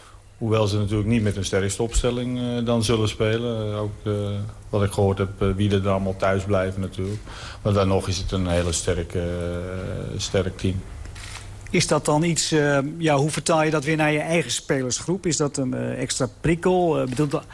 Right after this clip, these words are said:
Speaker 2: het haalt misschien een beetje de glans van de wedstrijd, maar ja, voor jullie speelt dat natuurlijk niet.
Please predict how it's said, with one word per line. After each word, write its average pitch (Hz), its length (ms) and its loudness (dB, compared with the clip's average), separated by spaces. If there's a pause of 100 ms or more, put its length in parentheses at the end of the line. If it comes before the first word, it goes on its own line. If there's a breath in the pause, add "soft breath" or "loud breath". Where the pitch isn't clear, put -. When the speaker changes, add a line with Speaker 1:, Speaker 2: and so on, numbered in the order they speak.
(160 loud breath)
Speaker 2:
het - 100 -6
haalt 151 180 4
misschien 151 220 2
een 147 80 4
beetje 170 300 2
de 143 80 0
glans 156 360 0
van 139 80 -4
de 131 60 0
wedstrijd, 135 360 -2
maar 131 220 0
ja, 135 120 -2
voor 131 120 -2
jullie 143 180 0
speelt 170 240 -2
dat 127 100 -2
natuurlijk 107 260 -6
niet. - 320 -12